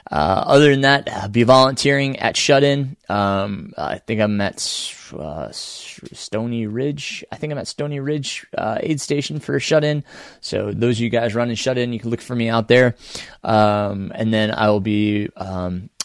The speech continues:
uh, volunteering at the Looking Glass one hundred K. I'll be at mile forty-two. So, um, excited for that as well. Uh, so lots of stuff coming up. Pretty excited, um, to get out there. Uh,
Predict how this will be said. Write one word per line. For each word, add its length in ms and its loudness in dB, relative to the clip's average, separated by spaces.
uh, 420 -2
volunteering 640 2
at 300 -2
the 220 0
Looking 300 4
Glass 440 0
one 200 -4
hundred 240 -2
K. 260 0
I'll 120 -8
be 120 2
at 140 0
mile 260 2
forty-two. 520 -4
So, 400 -6
um, 420 -6
excited 340 -2
for 80 2
that 140 6
as 100 2
well. 300 2
Uh, 320 4
so 140 0
lots 220 4
of 40 0
stuff 200 4
coming 220 4
up. 220 0
Pretty 160 0
excited, 480 2
um, 400 -4
to 80 -12
get 100 4
out 180 4
there. 240 2
Uh, 240 -6